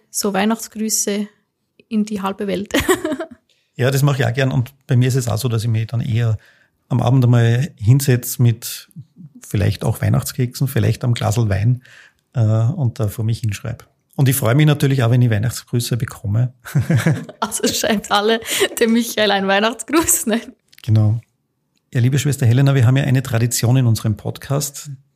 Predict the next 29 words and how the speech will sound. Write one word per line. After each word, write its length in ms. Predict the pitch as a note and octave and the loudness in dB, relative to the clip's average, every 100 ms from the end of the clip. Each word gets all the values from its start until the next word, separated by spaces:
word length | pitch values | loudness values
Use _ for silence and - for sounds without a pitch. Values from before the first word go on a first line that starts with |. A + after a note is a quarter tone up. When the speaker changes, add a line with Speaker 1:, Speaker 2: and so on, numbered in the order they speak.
| - | -6
Speaker 2:
Normalerweise 720 | D3+ A#2+ G#2 D3+ D3 C3+ D3+ | 0 2 2 2 0 0 0
fragen 300 | - B2 C3+ | 0 2 2
wir 100 | C3+ | 2
unsere 260 | C3+ C3 B2+ | 0 0 0
Gäste, 840 | G#2 A2 - C3+ A#2+ A#2 G2 - _ _ _ _ - | -2 -2 -2 0 2 2 0 -6 _ _ _ _ -10
was 300 | A#2 G2+ - | -2 -2 2
sie 80 | B2 | 2
inspiriert, 680 | B2 - A2+ A2 D3+ - | 2 0 0 2 0 -2
weil 160 | A#2+ A2+ | -4 -2
es 160 | A#2 | -4
so 80 | - | -6
gut 220 | A#2 B2+ | -4 -6
zu 100 | - | -4
unserem 600 | B2+ A#2+ - A#2 A#2+ A#2+ - _ _ _ _ | -2 -2 0 2 4 2 -2 _ _ _ _
Titel 340 | - D3+ - A#2+ | -4 -2 2 0
passt. 480 | F#2+ F2 - - _ _ - | 0 -4 -6 -16 _ _ -8
Aber 180 | A#2 A2+ | 0 2
heute 240 | A2 A#2 C3+ | 2 2 2
muss 200 | B2+ - | 2 0
ich 120 | - | -8
dich 160 | C3+ | -10
fragen, 360 | - G2 F#2+ G2 | -8 -6 -4 0
was 180 | A2 A#2 | 0 0
inspiriert 540 | D3 B2+ C3 C3+ C#3 | 0 2 2 2 0
dich 220 | E3 E3 | -6 -4
ganz 200 | C#3 C#3 | -4 -4
besonders 460 | - C3 B2+ C3+ C3+ | -2 -4 -2 -2 0
an 160 | C3 G#2+ | 0 0
Weihnachten? 560 | F#2 G2 - - G#2+ | -2 -4 -8 -14 -16